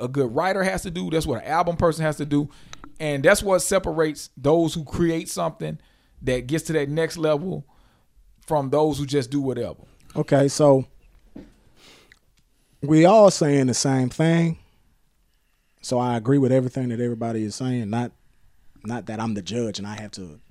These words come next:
Speaker 2: agree
Speaker 3: are
Speaker 2: or
Speaker 3: the
Speaker 2: disagree.
Speaker 3: judge.
Speaker 2: But
Speaker 3: So what's the moral? What's, wrap your point up, and then what's the moral of the story?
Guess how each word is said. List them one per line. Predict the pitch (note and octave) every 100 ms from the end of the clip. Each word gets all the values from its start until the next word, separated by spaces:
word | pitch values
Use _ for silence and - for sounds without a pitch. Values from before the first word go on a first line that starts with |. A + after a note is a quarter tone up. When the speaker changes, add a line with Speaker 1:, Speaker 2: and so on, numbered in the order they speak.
| -
Speaker 2:
agree | D#3+ E3
Speaker 3:
are | C3+
Speaker 2:
or | A2+
Speaker 3:
the | F#2+
Speaker 2:
disagree. | B2 G#2 F2+ C#2
Speaker 3:
judge. | - _ _ _ - - - _ _ _ -
Speaker 2:
But | C#3 E3
Speaker 3:
So | D3+ D3
what's | F#3 G3+
the | F#3
moral? | E3 D#3+ C3+ B2+
What's, | E3+ B2
wrap | C#3 A#2 F3 -
your | D3+
point | E3+ D3+ C3+
up, | B2+ C#3
and |
then | B2+ B2 A#2+
what's | A#2+ C3+
the | B2+
moral | B2+ B2+ A#2+
of | A#2
the | G#2+
story? | - A#2+ A2+